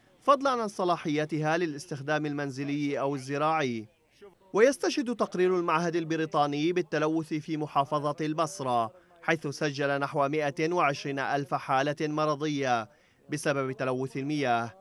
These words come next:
ليصل إلى خلاصة مفادها بأن الأولوية القصوى في العراق تكمن في تحديث البنى التحتية الموجودة لمعالجة المياه، وهو أمر تعرقله البيروقراطية والفساد المستشري،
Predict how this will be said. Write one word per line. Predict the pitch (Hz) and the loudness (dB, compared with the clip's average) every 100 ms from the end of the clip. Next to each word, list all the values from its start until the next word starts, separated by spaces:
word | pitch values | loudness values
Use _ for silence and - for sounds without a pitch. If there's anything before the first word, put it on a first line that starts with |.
| - - | -20 -12
ليصل | 196 294 339 294 | -2 0 0 0
إلى | 254 214 196 | 0 2 0
خلاصة | 185 170 165 180 | 0 -2 -2 -4
مفادها | 180 170 165 165 160 160 160 151 | -4 -4 -4 -2 -2 -2 0 0
بأن | 165 175 156 | 2 0 0
الأولوية | 151 143 147 147 151 156 156 | -2 -2 0 0 0 -2 -2
القصوى | 143 - - 151 147 | -6 -8 -6 -2 -2
في | 160 | -2
العراق | 151 165 156 127 120 - _ _ _ - | -4 0 2 2 0 -4 _ _ _ -2
تكمن | 170 156 143 156 | -2 -2 -6 -4
في | 165 | -4
تحديث | 147 143 143 147 | -6 -6 -6 -6
البنى | 147 131 143 147 | -6 -6 -4 -4
التحتية | - 147 - 147 143 143 | -4 -10 -8 -6 -4 -4
الموجودة | 139 139 139 147 151 143 143 | -6 -4 -4 -4 -6 -6 -6
لمعالجة | 143 143 139 135 139 139 143 147 | -6 -4 -2 2 2 0 -6 -8
المياه، | 139 165 170 127 120 117 _ _ _ _ - | -4 -2 2 4 4 2 _ _ _ _ -4
وهو | 196 247 294 269 | 0 2 4 2
أمر | 262 247 | 2 0
تعرقله | 214 190 175 175 170 170 | 2 2 2 0 -2 -2
البيروقراطية | 160 165 160 156 151 151 151 156 | -2 -2 -2 -4 -4 -4 -4 -4
والفساد | 160 156 151 147 - 147 156 | -2 -2 -2 -8 -4 -2 -2
المستشري، | 151 147 - 143 - 127 117 110 | -6 -6 -6 -8 -6 -6 -6 -8